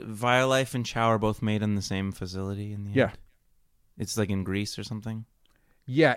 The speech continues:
Speaker 2: and also, um, Follow Your Heart. They're all made by the same company.
Speaker 1: Is it the same company, or is it like they, it's like, you know how different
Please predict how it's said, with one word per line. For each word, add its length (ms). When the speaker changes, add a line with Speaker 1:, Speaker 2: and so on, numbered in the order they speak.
Speaker 2:
and 280
also, 880
um, 580
Follow 220
Your 160
Heart. 300
They're 200
all 80
made 200
by 120
the 80
same 240
company. 400
Speaker 1:
Is 140
it 80
the 60
same 240
company, 380
or 60
is 120
it 100
like 140
they, 220
it's 680
like, 300
you 180
know 120
how 180
different 540